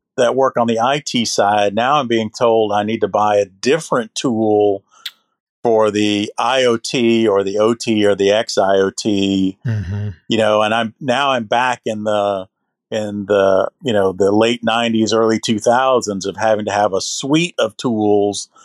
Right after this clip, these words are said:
Speaker 1: that all do the same thing, but only talk to specific types of, you know, of equipment. Um, you know, where is my, you know, single pane of glass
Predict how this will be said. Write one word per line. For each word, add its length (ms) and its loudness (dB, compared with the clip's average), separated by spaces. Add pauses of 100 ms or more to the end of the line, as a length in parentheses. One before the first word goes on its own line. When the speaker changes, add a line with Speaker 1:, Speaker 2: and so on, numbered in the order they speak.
(200)
Speaker 1:
that 160 -2
all 320 2
do 180 2
the 140 -2
same 400 -2
thing, 840 -4 (480)
but 200 0 (460)
only 300 0
talk 320 -2
to 100 -10
specific 600 -6
types 340 -6
of, 380 -2 (220)
you 100 -2
know, 420 -2 (140)
of 300 -4
equipment. 640 -4 (640)
Um, 480 0 (100)
you 100 -2
know, 120 2
where 380 2
is 260 -2
my, 640 0 (600)
you 100 -6
know, 180 -4
single 480 0
pane 320 -2
of 180 -6
glass 840 -2